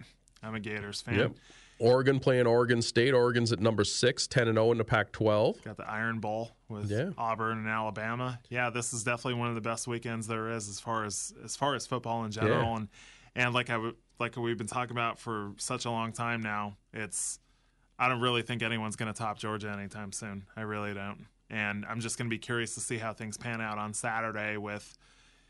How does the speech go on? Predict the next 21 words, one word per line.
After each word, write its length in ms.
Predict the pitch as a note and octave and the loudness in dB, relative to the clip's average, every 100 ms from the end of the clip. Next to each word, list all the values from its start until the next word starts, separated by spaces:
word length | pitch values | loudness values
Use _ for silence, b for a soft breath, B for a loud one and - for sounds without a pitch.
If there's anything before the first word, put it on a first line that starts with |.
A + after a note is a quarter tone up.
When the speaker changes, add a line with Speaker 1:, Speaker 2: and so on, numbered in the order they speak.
| b - | b 0
Speaker 1:
Michigan 440 | C#3+ - C#3+ C#3 | 2 2 2 2
and 160 | C3 B2+ | 2 2
Ohio 320 | A#2+ C3+ B2+ | 2 2 2
State. 280 | - C3+ B2+ | 2 2 2
And 100 | B2+ | 0
like 180 | B2 | 0
we've 140 | C3 B2 | 0 -2
been 100 | A#2+ | 0
talking 320 | B2+ B2+ C3 | 0 0 0
about 220 | A#2 A2 | -2 -2
for 140 | A#2+ A#2+ | -2 -4
the 80 | |
past 480 | - B2 A#2 - - _ - | -2 -2 -2 -4 -6 _ -12
week, 360 | A#2+ A#2+ A#2 A#2+ | -2 0 0 -2
week 160 | A#2+ | -2
and 100 | A#2 | -2
a 20 | G#2+ | -2
half 280 | A#2 A2+ | -2 -2
or 80 | A2+ | -4
so, 280 | - A#2+ A2 | -4 -2 0
obviously 720 | A2 A2+ A2+ - A#2 A2 | 0 -2 -2 -2 -2 -2